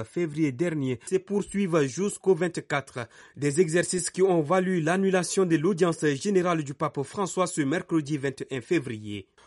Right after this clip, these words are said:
Du côté du Burkina Faso, se poursuit la rencontre du conseil d'administration de la Fondation Jean-Paul II pour le Sahel, commencée le mardi vingt février à Ouagadougou.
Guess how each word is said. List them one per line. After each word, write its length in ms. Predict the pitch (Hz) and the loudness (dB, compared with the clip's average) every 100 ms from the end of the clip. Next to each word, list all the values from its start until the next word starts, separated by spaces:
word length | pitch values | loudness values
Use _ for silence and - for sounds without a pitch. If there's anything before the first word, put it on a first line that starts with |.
| _ | _
Du 220 | 127 120 143 | -8 -4 0
côté 340 | 143 139 151 | 0 2 0
du 140 | 139 | 0
Burkina 420 | 135 147 - 156 147 | -2 -2 0 2 2
Faso, 380 | 170 156 170 | 0 0 0
se 140 | 165 170 | 2 2
poursuit 560 | 160 180 170 - 185 | 2 2 0 0 0
la 160 | 180 160 | 4 4
rencontre 520 | 170 180 190 - 170 | 2 2 0 2 0
du 140 | 151 160 | 0 -2
conseil 460 | 190 185 - 165 | 0 0 2 2
d'administration 840 | 135 190 165 170 156 - 147 - 147 | 2 2 2 2 2 2 -2 0 -2
de 100 | 131 | 0
la 100 | 127 | 0
Fondation 600 | - 175 151 139 - 139 | 0 -2 0 -2 0 0
Jean-Paul 480 | 127 139 123 139 120 | 0 -2 0 0 0
II 120 | 131 | -2
pour 240 | 120 139 135 | 0 2 2
le 180 | 127 127 | 2 0
Sahel, 540 | 143 131 139 120 113 | -4 -4 -2 -2 -2
commencée 500 | - 190 156 160 160 | 2 2 2 4 2
le 160 | 151 147 | 4 2
mardi 460 | 165 151 131 156 | 2 0 0 0
vingt 240 | 135 147 143 | 2 0 0
février 480 | - 185 147 160 165 | 2 2 4 2 2
à 80 | 147 | 2
Ouagadougou. 880 | 139 185 151 139 117 123 113 117 107 | 0 0 0 -2 -2 -8 -4 -4 -4